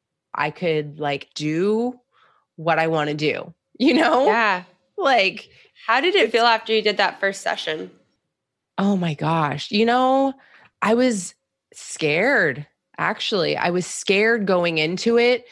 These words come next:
Speaker 1: because, again, there's that fear of failure because it's something new. But there's a part of it to where it's just like, when I am talking to clients and we're in that session, I'm so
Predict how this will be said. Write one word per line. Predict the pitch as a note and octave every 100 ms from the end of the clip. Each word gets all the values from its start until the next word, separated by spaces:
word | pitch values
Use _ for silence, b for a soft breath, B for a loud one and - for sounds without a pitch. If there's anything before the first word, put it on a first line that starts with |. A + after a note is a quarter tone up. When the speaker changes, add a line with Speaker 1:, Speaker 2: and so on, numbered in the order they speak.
| B B
Speaker 1:
because, | - F3 F3
again, | D#3+ D3+ D3+ B3 F3 C3
there's | F3 D#3+ D3
that | B2+ -
fear | D3+ D#3
of | C#3+
failure | D3+ E3+ G#3
because | D#3 D3 E3
it's | C#3+ -
something | C#3+ D3 D3 C#3
new. | C#3 D#3 G#3+ C#4 b b b b b -
But | F#3 D3+ - _
there's | - E3+ G3 G3
a | F3+
part | - - B3 C4
of | G3+
it | D#3+ -
to | G3
where | F3 D#3+
it's | D#3+
just | - F3 -
like, | E3+ D#3 D3 - b b b -
when | F3+ G#3+ A3
I | B3
am | C#4+ D4
talking | A3 D#3+ D#3+ E3+
to | D3+
clients | - D3 C#3+ D#3+ E3
and | - D3+
we're | D#3+
in | - D3
that | D3+ D3+
session, | - D3 - F3+
I'm | - D#3+ D#3+
so | - F#3 F#3 G3 G#3 G#3